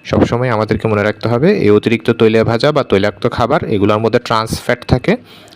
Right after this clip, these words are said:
যেটি আমাদের এলডিএল এবং অন্যান্য খারাপ কোলেস্টেরল রক্তে বাড়াতে পারে,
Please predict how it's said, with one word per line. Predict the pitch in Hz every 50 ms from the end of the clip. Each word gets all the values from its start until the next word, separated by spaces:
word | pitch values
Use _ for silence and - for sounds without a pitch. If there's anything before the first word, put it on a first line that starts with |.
| - -
যেটি | 98 101 - 135 139
আমাদের | 120 101 117 147 208 - - - - - - - - -
এলডিএল | 101 101 101 98 95 104 95 107 156 180 160
এবং | - 101 104 107 104
অন্যান্য | 101 98 98 104 123 139
খারাপ | - - 107 113 117 -
কোলেস্টেরল | - 113 110 104 - - 107 123 143 143
রক্তে | 107 98 - - 127
বাড়াতে | 107 101 92 98 101 - 127
পারে, | 127 143 156 214